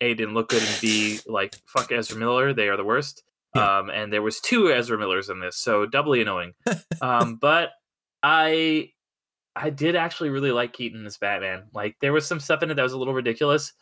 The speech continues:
Speaker 1: but it was just good to see him back. Um, and I thought his arc was actually kind of interesting. Um, spoilers, uh, his, his death actually was, I felt, pretty impactful. The only really impactful thing in the whole movie, I thought, was his death.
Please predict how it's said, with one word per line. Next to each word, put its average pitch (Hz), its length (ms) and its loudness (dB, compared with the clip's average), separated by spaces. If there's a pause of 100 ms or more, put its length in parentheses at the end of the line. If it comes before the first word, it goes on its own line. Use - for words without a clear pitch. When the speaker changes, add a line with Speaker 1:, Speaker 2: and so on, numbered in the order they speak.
(420)
Speaker 1:
but 139 120 2
it 143 40 4
was 143 180 0
just 170 200 -2
good 156 120 0
to 147 60 -2
see 135 220 0
him 120 160 -4
back. 107 320 -4 (580)
Um, 107 500 0
and 123 120 -2
I 120 80 0
thought 135 240 0
his 135 180 0
arc 120 240 0
was 113 320 -4
actually 113 280 -6
kind 117 120 -8
of 104 80 -10
interesting. 143 540 -6 (100)
Um, 104 220 -2
spoilers, 117 680 -2 (300)
uh, 107 320 0
his, 117 320 -6
his 120 220 -8
death 120 280 -2 (160)
actually 110 360 -4
was, 104 300 -2
I 110 100 -4 (100)
felt, 110 200 -2
pretty 117 260 -4
impactful. 110 580 -4 (520)
The 120 100 2
only 120 320 0
really 120 420 2
impactful 127 540 -6
thing 117 140 -4
in 120 60 -8
the 110 80 -2
whole 107 140 0
movie, 110 340 0
I 151 60 0
thought, 160 280 0
was 160 200 -6
his 160 140 -8
death. 175 260 0